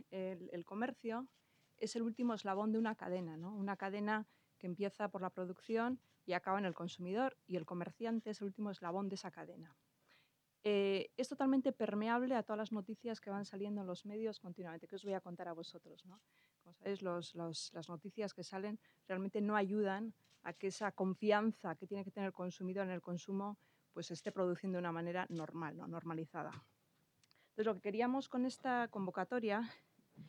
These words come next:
y con esta rueda de prensa era aportar datos complementarios, datos basados en la realidad, datos estadísticos reales que pudieran dar otra visión de la situación en la que se encuentra el comercio.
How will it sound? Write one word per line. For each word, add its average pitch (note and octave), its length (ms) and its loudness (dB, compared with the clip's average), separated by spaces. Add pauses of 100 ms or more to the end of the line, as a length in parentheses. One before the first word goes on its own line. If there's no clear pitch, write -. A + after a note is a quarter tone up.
(300)
y F#3+ 80 -12
con G3 180 -2
esta A3 220 -2
rueda A3+ 220 4
de G#3 100 4
prensa A3+ 580 -2
era A#3 260 2
aportar A3+ 640 -2 (680)
datos A3 440 6
complementarios, F#3+ 960 4
datos A#3+ 360 4
basados A#3 540 4
en A3+ 80 6
la F3+ 100 8
realidad, F3+ 520 6
datos F#3 440 2
estadísticos F3+ 840 0
reales G#3+ 640 2 (320)
que G3+ 100 2
pudieran A3+ 340 8
dar B3+ 240 6
otra B3+ 320 6
visión B3 540 4
de A3 80 4
la G3 100 2
situación A#3 800 2
en F#3 100 0
la F3 80 0
que F3 140 -8
se - 100 -8
encuentra G#3 460 0
el E3 200 -4
comercio. - 600 -10